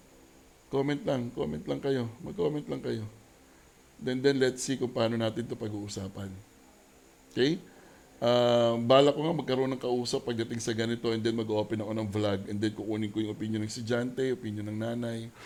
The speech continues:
and then magkakaroon tayo ng interaction pertaining doon. So, I hope may mga parent na pumayag, may mga mag-aaral na pumayag na pag-usapan itong issue na to.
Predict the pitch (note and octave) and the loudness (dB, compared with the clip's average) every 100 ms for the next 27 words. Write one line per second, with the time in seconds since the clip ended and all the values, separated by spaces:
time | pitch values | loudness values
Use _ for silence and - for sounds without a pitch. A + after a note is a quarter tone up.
0 | - - A2+ C3 B2 A2 A2+ A#2 A2 A2 | -18 -10 -2 0 0 0 0 0 0 0
1 | G#2+ A2 A2 G#2 G2+ - A#2 G#2+ G#2 G#2+ | -2 -4 -4 -4 -6 -8 -6 -6 -4 -4
2 | G#2+ G#2+ G2+ G2+ G#2 G#2 G2+ - A2+ A#2 | -2 -2 -2 -4 -2 -2 -4 -8 -2 2
3 | C#3 C#3 C#3 B2 A2+ A2+ - A#2 A2 A2 | 4 4 2 0 0 0 2 4 4 0
4 | A2+ G#2+ A#2 A2+ A#2 G#2+ G2+ G#2 - - | -4 -2 0 2 2 2 -2 -8 -16 -20
5 | - - G#2+ A2 A2+ A2+ A2+ A2 A2 A2+ | -20 -6 -2 0 2 2 2 2 2 2
6 | A2+ G#2+ A2+ A2 G#2+ G#2+ G#2+ A2 A#2 A#2 | 0 -2 0 2 2 2 0 -4 -4 -4
7 | A#2 G#2+ A#2 A2 A2 A2+ G#2+ G#2+ - A2 | -2 -2 0 -2 -4 -6 -4 -4 -2 -4
8 | F#2+ G2+ | -4 -6